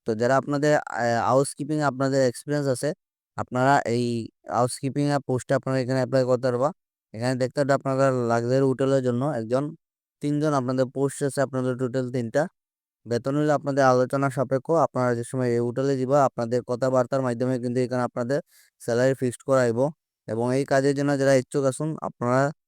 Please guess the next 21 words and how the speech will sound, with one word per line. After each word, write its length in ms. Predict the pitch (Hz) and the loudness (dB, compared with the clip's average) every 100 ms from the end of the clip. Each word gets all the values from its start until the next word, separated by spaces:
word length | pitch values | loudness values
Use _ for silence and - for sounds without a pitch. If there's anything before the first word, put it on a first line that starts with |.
| _ _ _ - | _ _ _ -8
আহ, 320 | 110 113 113 | -2 0 0
যোগাযোগ 380 | 113 113 123 135 | 0 0 0 0
করতে 220 | 131 127 139 | 0 0 2
পারবেন 240 | 131 139 | 2 2
নিচে 220 | 123 113 117 | 0 -2 -2
দেওয়া 220 | 123 143 - | 0 -2 -4
ফোন 160 | - 113 | -6 -4
নম্বরে। 360 | 123 127 127 165 _ _ _ _ _ _ _ _ _ _ 113 | -2 0 0 0 _ _ _ _ _ _ _ _ _ _ -10
তো 60 | 120 113 | -6 -2
ফোন 180 | 131 | 0
নম্বর 260 | 135 147 156 | 2 2 2
যেটা 180 | 143 135 | 0 0
হলো 140 | 139 135 | 2 2
আপনাদের 400 | 131 135 135 147 | 0 -2 0 0
ডাবল 320 | 127 120 131 135 | 0 0 0 0
নাইন 180 | 143 170 _ _ _ _ - | 0 -2 _ _ _ _ -2
ফাইভ 180 | 117 113 | -2 -2
সেভেন, 340 | - 135 147 180 _ _ _ _ _ _ _ _ - | -2 0 0 -2 _ _ _ _ _ _ _ _ -8
আহ, 240 | 110 113 | -4 -4
সিক্স 340 | - 123 123 123 | -2 -4 -4 -2
জিরো 280 | 143 147 | 0 2